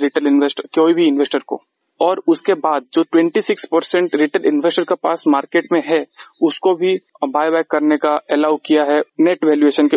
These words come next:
ऊपर, if anyone wants to sell। तो ये जो डिसीजन है, कितना अच्छा है और कितना बुरा है,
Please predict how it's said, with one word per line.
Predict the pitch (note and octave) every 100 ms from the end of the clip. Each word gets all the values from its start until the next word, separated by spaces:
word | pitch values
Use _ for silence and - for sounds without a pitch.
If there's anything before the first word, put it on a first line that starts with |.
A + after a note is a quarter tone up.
| C#3+
ऊपर, | C3+ B2+ - _ _ -
if | F3 - D3+
anyone | D3+ D#3 D#3+ -
wants | D3 -
to | E3
sell। | C#3+ A#2+ - _ _ _ _ _ -
तो | B3 A#3+ _
ये | F3+ A3
जो | A3
डिसीजन | E3 D#3 G3 G3+ E3+
है, | D3 B2+ _ _ _ -
कितना | F#3 A3 A3+
अच्छा | A3 D#3+ - G3
है | G3
और | F#3
कितना | - D#3 E3+
बुरा | D#3+ C#3+
है, | C#3+